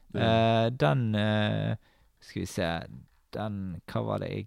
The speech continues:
Speaker 2: syns om den, da? Altså, det, det var vel en film jeg, eh, kom litt ut midt på treet, ja. Mm. Men, eh, altså, en grei film å se for de som er interessert i,
Speaker 1: Mm.
Speaker 2: eh,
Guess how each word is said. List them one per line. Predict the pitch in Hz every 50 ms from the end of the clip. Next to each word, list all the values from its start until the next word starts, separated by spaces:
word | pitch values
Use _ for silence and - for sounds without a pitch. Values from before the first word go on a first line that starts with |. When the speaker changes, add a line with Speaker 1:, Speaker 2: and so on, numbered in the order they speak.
| _ -
Speaker 2:
syns | - - - 110 107 92 - - -
om | 107 101 98 104 - _ -
den, | - 131 117 98 85 85
da? | 85 85 - _ _ _ _ _ _ _ _ _ _ _ _ _ _ _ _ _ _ -
Altså, | - 107 127 - 160 156
det, | 165 156 147 127 104 - - - - - _ _ _ _ - - - 131 147 156
det | 170 175 160 139
var | 135 156 165 156
vel | 151 143
en | 143 139
film | - 170 156 143 135 117
jeg, | 120 135 139 135 127 123 120 82
eh, | 98 123 127 123 123 120 120
kom | - - 135 135 139
litt | 143 143 - - - -
ut | 143 123 - 143
midt | 139 -
på | - 120
treet, | - - 127 110 98
ja. | 85 85 107 - - -
Mm. | 131 127 117 101 104 - - - - - - - - -
Men, | 139 143 151
eh, | 151 147 147 143 131
altså, | 147 147 - 170 156
en | 143 139 135 131
grei | 135 - 156 147 127
film | - 160 160 156
å | 143
se | - - 151 127 117
for | - - 117
de | 110 117 110
som | - - 107 104
er | 101 101
interessert | 101 - - 104 - 117 101 95 - _ -
i, | 95 92 95 95
Speaker 1:
Mm. | 95 92 92 95
Speaker 2:
eh, | 95